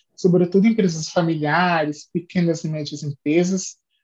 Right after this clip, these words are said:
né, onde eles realmente cultuam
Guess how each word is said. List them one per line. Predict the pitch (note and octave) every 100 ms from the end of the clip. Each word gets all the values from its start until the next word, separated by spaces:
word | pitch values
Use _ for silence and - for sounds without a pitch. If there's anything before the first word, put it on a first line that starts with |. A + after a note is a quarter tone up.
| _
né, | C#3 D#3 F#3
onde | E3+ E3 E3 D3+ - E3+ E3 D#3 D3+ C#3 C#3+
eles | E3 E3+ F3 -
realmente | G#3+ A#3+ G3 F#3+ G3 - - -
cultuam | G3+ F#3+ - F#3+ F#3+ G#3+ G3+ G3